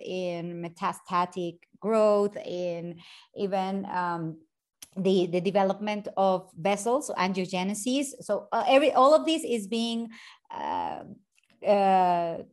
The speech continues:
treated, let's say, with the use of cannabis, but in a petri dish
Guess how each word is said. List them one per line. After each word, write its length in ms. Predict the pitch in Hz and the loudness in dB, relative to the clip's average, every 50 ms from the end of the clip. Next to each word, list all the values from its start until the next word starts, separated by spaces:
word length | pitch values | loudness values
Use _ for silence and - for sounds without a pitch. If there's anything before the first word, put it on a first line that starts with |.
| _ _ _ | _ _ _
treated, 520 | - - 302 339 349 294 240 220 220 - | 0 4 6 6 8 8 6 6 6 2
let's 240 | 208 190 190 196 - | 0 -2 -2 -2 -2
say, 260 | - 220 208 202 208 | 0 2 2 2 2
with 480 | 202 185 180 208 208 196 202 - - 175 | 0 -2 -2 -2 -2 -2 -4 -8 -6 -2
the 80 | 190 | -2
use 340 | 190 190 185 214 208 214 208 | -2 0 0 0 0 0 0
of 140 | 202 185 190 - _ | -2 -6 -6 -8 _
cannabis, 480 | - 214 196 196 196 190 226 240 202 | -4 -4 -2 0 0 -2 -2 -4 -4
but 220 | 175 185 185 185 - | -4 -6 -6 -6 -6
in 140 | - 190 185 | -8 -8 -8
a 60 | 170 | -8
petri 340 | - - 202 196 202 220 196 | -4 -4 -4 -4 -2 -6 -6
dish 340 | 190 208 208 214 202 - | -4 -2 -2 -4 -4 -8